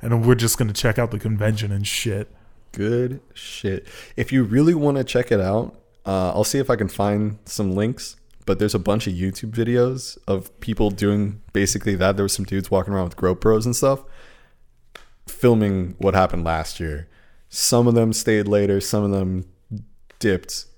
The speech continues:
Speaker 2: I wanna see if I can find the most lit one there,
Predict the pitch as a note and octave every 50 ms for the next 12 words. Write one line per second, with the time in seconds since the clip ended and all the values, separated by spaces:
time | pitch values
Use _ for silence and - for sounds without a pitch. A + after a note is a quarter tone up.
0 | - _ - G#2+ A2+ A2+ G#2+ - - - A#2+ G#2+ F#2+ G2+ F#2+ G2 G2 F#2 - -
1 | F#2+ F#2 F2+ F2+ F2 E2+ F2 F2+ F#2 F2+ E2+ - - F#2 F2 F2 F2+ F#2+ F#2 -
2 | - F#2 F#2 F2+ F2 E2+ E2 E2+ E2+ E2 D#2+ D#2+ E2 E2